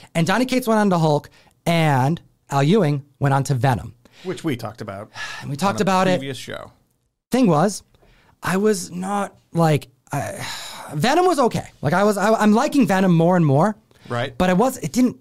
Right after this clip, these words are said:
Speaker 1: it didn't get me there the way that I was hoping it would, specifically because I reread Venom right beforehand. I went through the whole thing, comic fam.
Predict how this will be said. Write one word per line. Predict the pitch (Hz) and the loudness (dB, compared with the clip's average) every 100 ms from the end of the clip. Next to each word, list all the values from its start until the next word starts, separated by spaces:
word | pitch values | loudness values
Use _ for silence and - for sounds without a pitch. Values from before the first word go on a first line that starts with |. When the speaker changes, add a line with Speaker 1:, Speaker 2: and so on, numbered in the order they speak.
| 165 | -4
Speaker 1:
it | |
didn't | 240 233 | 0 0
get | 180 | 2
me | 165 | 2
there | 147 143 135 - _ _ | 2 0 0 -6 _ _
the | 151 | -4
way | 156 151 | -2 0
that | 147 139 - | 2 0 -2
I | 139 | 0
was | 123 | 0
hoping | - 160 170 | 2 0 2
it | 165 | 0
would, | 165 165 170 - _ _ _ _ _ _ _ _ - | 2 2 2 -4 _ _ _ _ _ _ _ _ -12
specifically | - - - 180 - 233 233 208 202 - _ _ | -10 -8 -4 -4 0 -2 0 0 0 -2 _ _
because | 185 - - 175 170 - | -4 -4 -2 2 2 -2
I | 160 160 | -2 -2
reread | 131 170 175 160 | 2 2 2 0
Venom | 117 135 131 123 | 0 -2 -2 -4
right | 107 127 | -4 -6
beforehand. | 117 117 117 101 101 80 - | -6 -8 -6 -4 -6 -8 -4
I | 151 | -2
went | 185 | 0
through | 202 | 0
the | 165 139 | -2 -2
whole | 127 160 | -4 -6
thing, | 139 - 214 175 107 | -6 -4 -2 0 -2
comic | - 131 104 - | -4 -6 -6 -8
fam. | 92 78 | -12 -12